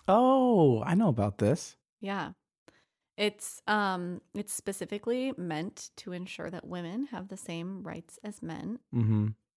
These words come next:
Speaker 2: es-, specifically in, in regards to gender, so that women can't be sexually discriminated against.
Speaker 1: So you're telling me that women aren't happy with just voting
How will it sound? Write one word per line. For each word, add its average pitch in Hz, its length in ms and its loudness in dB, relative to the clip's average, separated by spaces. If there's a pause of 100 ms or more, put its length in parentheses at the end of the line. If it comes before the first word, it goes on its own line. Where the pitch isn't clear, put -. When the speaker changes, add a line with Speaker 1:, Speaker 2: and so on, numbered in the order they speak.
(160)
Speaker 2:
es-, - 420 -18
specifically 220 960 -10
in, 202 220 -12 (340)
in 196 140 -8
regards 165 680 -8
to 165 440 -8 (300)
gender, - 320 -10 (500)
so 185 160 -6
that 165 240 -8
women 170 320 -10
can't 165 240 -12
be 165 160 -12
sexually - 540 -12
discriminated - 720 -14
against. - 420 -16
Speaker 1:
So - 140 -6
you're 117 180 2
telling 139 340 2
me 127 60 6
that 117 100 4
women 113 240 4
aren't 104 180 2
happy 98 280 0
with 101 280 -2
just 95 260 -2
voting 101 380 2